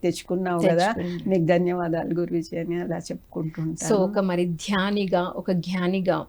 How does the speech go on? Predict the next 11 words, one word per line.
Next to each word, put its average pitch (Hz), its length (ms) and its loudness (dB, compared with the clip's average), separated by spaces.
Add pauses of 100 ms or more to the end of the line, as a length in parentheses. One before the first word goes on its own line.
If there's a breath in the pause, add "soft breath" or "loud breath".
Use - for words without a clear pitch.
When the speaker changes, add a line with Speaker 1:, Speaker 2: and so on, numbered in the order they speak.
(120)
Speaker 2:
పిఎస్ఎస్ఎం 202 520 0
మూవ్‌మెంట్లో 185 480 -2
ఉన్న 165 180 -2
మీరు 180 500 0 (300 loud breath)
కొత్తగా 254 360 10
ధ్యానంలోకి 202 640 2
వచ్చే 185 220 2
వాళ్ళకి 175 260 2
ఇచ్చే 180 160 -2
మెసేజ్ 175 460 2
ఏంటి? 170 360 -8